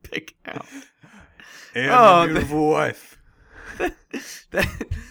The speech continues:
Speaker 1: that little Italian boy <laughs> has the voice of Ron Perlman. That's probably the shapeshifter. Now,
Speaker 2: Oh, he's
Speaker 1: can
Speaker 2: just
Speaker 1: you,
Speaker 2: destined
Speaker 1: so
Speaker 2: for
Speaker 1: can you
Speaker 2: greatness.
Speaker 1: beat, like, okay, so if I determined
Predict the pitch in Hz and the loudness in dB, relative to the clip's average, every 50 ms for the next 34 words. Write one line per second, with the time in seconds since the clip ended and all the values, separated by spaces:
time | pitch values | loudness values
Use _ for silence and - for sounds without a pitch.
0 | - - - - 196 214 208 214 214 208 208 196 180 175 175 - 180 208 - - | -20 -16 -8 -4 -4 -2 0 0 2 2 4 4 2 2 2 2 2 4 4 4
1 | 226 208 180 170 156 139 151 147 151 165 165 165 - - 196 180 - - 196 180 | 4 2 2 0 -2 -2 -2 2 4 4 4 2 0 -2 -4 -4 -6 -10 -12 -10
2 | 240 - 214 196 180 - - - 202 220 - - 170 175 170 - - - 147 143 | -6 -6 -4 -4 -4 -8 -10 -14 -16 -14 -12 -8 -8 -8 -8 -6 -6 -4 -4 -4
3 | 196 165 143 131 - - - - _ _ _ _ - - - - - - _ - | -6 -6 -8 -12 -16 -18 -18 -20 _ _ _ _ -12 -12 -12 -12 -14 -18 _ -10
4 | - - 156 151 147 - 135 156 - - - - - - 127 127 - _ - - | -6 -4 -4 -4 -6 -8 -14 -14 -14 -16 -18 -16 -14 -14 -14 -14 -16 _ -20 -20
5 | - _ _ - - _ _ _ _ _ - - - - - - - - - - | -20 _ _ -20 -20 _ _ _ _ _ -20 -20 -20 -20 -20 -20 -20 -20 -20 -20
6 | - - _ - - 208 240 254 - 131 107 95 - 226 240 233 233 247 269 254 | -20 -20 _ -8 0 2 2 2 2 0 -6 -6 -4 -4 -4 -4 -4 -6 -6 -6
7 | 220 214 - - 233 247 226 220 - 233 226 233 254 254 180 135 - 175 190 247 | -8 -8 -6 -2 0 0 0 0 -2 -2 -2 -2 -4 -4 -2 -2 -2 -2 -4 -6
8 | - - 165 165 - - - - 185 180 - 302 302 160 160 - 175 156 147 143 | -6 -4 -4 -4 -4 -4 -6 -6 -4 0 2 2 2 2 2 -2 -4 -4 -2 2
9 | 160 160 165 151 120 139 135 - - 190 185 185 185 170 160 151 143 - | 2 2 2 0 -4 -12 -14 -10 -6 -6 -4 -4 -4 -6 -6 -6 -8 -12